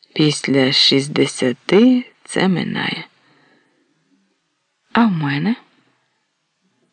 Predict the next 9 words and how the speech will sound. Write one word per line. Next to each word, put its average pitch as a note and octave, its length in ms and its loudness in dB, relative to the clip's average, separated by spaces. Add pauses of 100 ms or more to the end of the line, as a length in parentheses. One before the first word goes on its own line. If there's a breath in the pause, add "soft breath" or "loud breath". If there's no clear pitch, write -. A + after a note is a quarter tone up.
(200)
Нормальне C4 840 4
жіноче E3+ 640 2
життя. D3+ 460 -4 (1400 loud breath)
Після F3 600 4
шістдесяти D3+ 1120 0
це F3+ 200 0
минає. C#3+ 720 0 (520 soft breath)
Вони B2+ 240 0
засміялися. - 880 -4